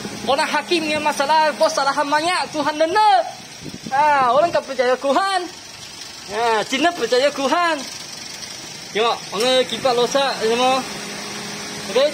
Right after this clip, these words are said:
dia kasih ukur haki. Ini aku cakap mesti ada logik. Ini owner, uh,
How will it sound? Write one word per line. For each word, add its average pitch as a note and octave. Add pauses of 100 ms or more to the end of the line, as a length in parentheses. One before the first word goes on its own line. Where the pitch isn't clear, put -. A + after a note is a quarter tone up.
dia C4
kasih B3+
ukur C4
haki. A3
Ini C4
aku B3
cakap A#3+
mesti A#3
ada A3+
logik. A3
Ini A#3+
owner, C4 (880)
uh, G3